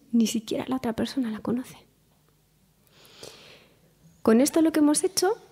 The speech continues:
ha sido representar en un ejercicio y una visualización uno de los pasos de un modelo de perdón que también tiene su validación empírica, que es el modelo reafe de Worthington.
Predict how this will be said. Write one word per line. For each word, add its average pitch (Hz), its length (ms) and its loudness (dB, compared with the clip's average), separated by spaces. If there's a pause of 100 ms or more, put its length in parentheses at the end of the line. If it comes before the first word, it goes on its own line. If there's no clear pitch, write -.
(180)
ha 233 100 -2
sido 254 240 2
representar 240 720 2
en 262 80 4
un 254 140 4
ejercicio 254 480 0
y 220 80 2
una 226 100 4
visualización 262 800 0 (260)
uno 302 240 6
de 311 80 4
los 285 180 2
pasos - 760 -4 (180)
de 202 220 2
un 202 260 4
modelo 214 500 4 (140)
de 226 160 0
perdón 226 440 2 (220)
que - 200 -8
también 185 340 2
tiene 202 220 2
su 202 120 -2
validación 202 520 0
empírica, 262 640 -2 (100)
que 214 80 -2
es - 100 -8
el 220 120 2
modelo 208 340 2
reafe 185 480 -2
de 180 80 -2
Worthington. 175 640 -4